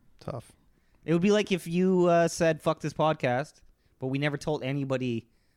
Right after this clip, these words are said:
Speaker 2: why you said that. And it was just me talking to my brother. And, like, he, like, "Yeah, Barry went on vacation or something."
Speaker 1: But the, the,
Speaker 2: That's, that's the, that's my two non
Speaker 1: but the,
Speaker 2: basketball podcasts for sure I listen to.
Speaker 1: those guys, though, I'm just curious with the Budden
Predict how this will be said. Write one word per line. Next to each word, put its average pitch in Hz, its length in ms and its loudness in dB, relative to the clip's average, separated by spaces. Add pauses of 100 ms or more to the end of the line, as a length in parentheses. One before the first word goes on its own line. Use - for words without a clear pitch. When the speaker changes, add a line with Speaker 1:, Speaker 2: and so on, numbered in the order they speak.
(160)
Speaker 2:
why 131 200 0
you 131 120 -2
said 131 280 -14
that. 98 260 -12 (340)
And 131 120 -8
it 139 60 -6
was 131 120 -8
just 123 140 -10
me 143 160 -10
talking 131 380 -8
to 127 80 -14
my 117 120 -10
brother. 110 360 -10 (160)
And, 104 200 -14
like, 117 160 -10
he, 120 200 -16
like, 117 240 -14 (100)
"Yeah, 214 200 -4
Barry 165 280 0
went 151 160 -4
on 123 80 -6
vacation 117 380 -8
or 104 60 -12
something." 110 260 -16 (420)
Speaker 1:
But 143 80 4
the, 156 80 4
the, 196 40 2 (200)
Speaker 2:
That's, 185 280 -2
that's 196 300 -4
the, 143 360 -2
that's 202 160 -6
my 165 100 0
two 151 300 -2
non 127 520 -6 (1080)
Speaker 1:
but 143 80 2
the, 127 60 0
Speaker 2:
basketball 175 320 0
podcasts 117 480 -6
for 113 80 -14
sure 139 220 -6
I - 40 -4
listen 104 240 -10
to. 107 200 -10 (340)
Speaker 1:
those 156 300 2
guys, 160 260 2
though, 113 240 2
I'm 117 100 0
just 117 160 -6
curious 127 320 -2
with 110 100 -6
the 113 80 -2
Budden 101 480 -2